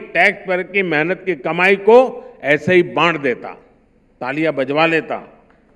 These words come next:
मेरा रास्ता वो नहीं है दोस्तों। जब ऐसा मिलता है तो वाहवाही तो हो जाती है, लेकिन बचत करके भी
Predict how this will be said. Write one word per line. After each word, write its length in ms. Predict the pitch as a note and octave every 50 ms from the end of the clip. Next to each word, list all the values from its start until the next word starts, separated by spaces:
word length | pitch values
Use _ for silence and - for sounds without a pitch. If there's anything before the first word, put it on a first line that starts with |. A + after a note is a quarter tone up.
| _ _ _ _ _ _ _ _ _ _ _ _ _ _ _ _ _ _ _ _
मेरा 300 | A#2 A#2 B2 C3 C#3 B2+
रास्ता 360 | B2 B2 B2 A#2 - - C#3+
वो 140 | C3 B2+ B2+
नहीं 240 | A#2+ A#2 G#2 A2 C3
है 80 | C3+ A#2+
दोस्तों। 420 | A2 G#2+ G#2 F#2+ _ _ _ A2 _ _ _ _ _ _ _ _ _ _ _ _ _ _ _ _ _ _ _ _ _ _ _ _ _ _ _ _ _ _ _ _ _ _ _ _ _ _ _ _ _ _ _ _ _ _ _ _ _ _ _ _ _ _ _ _ _ _ _ _ _ _ _ _ _ _ _ _ _ _ _ _ _ _ _ _ _ _ _ _ _ _ _ _ _ _ _ _ -
जब 240 | C#3 C3 A#3 C4+ C#4
ऐसा 280 | C#4 C#4 A3+ C#4 C#4 C4
मिलता 320 | B3+ C4 C4+ C4+ - C#4
है 100 | C#4+ D4+
तो 100 | C#4+ C#4+
वाहवाही 400 | C4+ C4 B3 B3+ C#4 D4 D4+ D#4
तो 160 | D4+ F#4 D4
हो 100 | C4+ D4+
जाती 320 | D#4 D#4+ D#4+ D#4+ D#4+ D#4 D#4
है, 360 | D4 C4+ B3+ - - - - _ _ _ _ _ _ _ _ _ _ _ _ _ _ _ _ _ -
लेकिन 600 | D#3+ F#3 B3+ C#4+ - - E4+ E4 D4 B3 G3+ F#3+
बचत 440 | B3 C4 - - D#4+ D#4 D#4 - - -
करके 400 | C4+ B3+ B3 - - B3+ B3 A#3+
भी 560 | F#3+ D#3 G3+ C4+ D4+ D4 C4 E3+ A2 - -